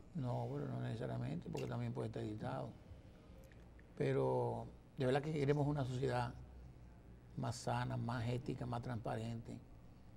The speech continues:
no corrupción. Aunque esté la economía mal o esté bien. Aunque esté mal, usted mal, usted bien, la economía, tenemos que ser serios, tenemos que ser honestos. Los actos de corrupción no se pueden permitir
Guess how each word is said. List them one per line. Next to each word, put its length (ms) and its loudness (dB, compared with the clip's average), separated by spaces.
no 160 4
corrupción. 680 0
Aunque 220 6
esté 140 8
la 40 10
economía 400 6
mal 300 6
o 80 8
esté 200 4
bien. 340 0
Aunque 220 4
esté 220 8
mal, 320 8
usted 260 6
mal, 260 4
usted 220 4
bien, 260 4
la 60 4
economía, 500 2
tenemos 260 2
que 80 2
ser 160 2
serios, 380 0
tenemos 220 0
que 60 4
ser 80 2
honestos. 420 -4
Los 120 4
actos 220 6
de 60 8
corrupción 580 4
no 100 2
se 80 0
pueden 280 2
permitir 500 2